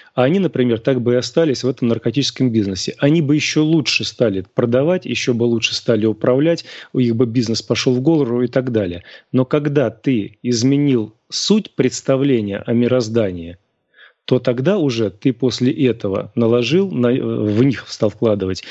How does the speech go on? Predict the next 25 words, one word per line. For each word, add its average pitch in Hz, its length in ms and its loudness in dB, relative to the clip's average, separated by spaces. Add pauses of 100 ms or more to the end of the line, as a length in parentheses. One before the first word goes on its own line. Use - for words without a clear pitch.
(200)
систему 170 580 0
образования, 123 720 0
которая 113 540 0 (320)
помогла 131 500 2
им 110 200 -4
чём-то, 104 540 -2 (380)
э, 98 340 0
как 101 140 -2
где-то 107 240 0
лучше 107 240 0
управлять 139 360 0
и - 20 -10
так 113 100 -2
далее. 104 260 0
Но 113 400 0 (220)
основа 160 400 2
была 123 300 0
заложена 101 640 0 (260)
именно 120 400 2
та, 147 220 -2
которая 120 640 0 (260)
уже 110 240 0
дальше 107 340 0
не 131 80 4
будет 127 420 0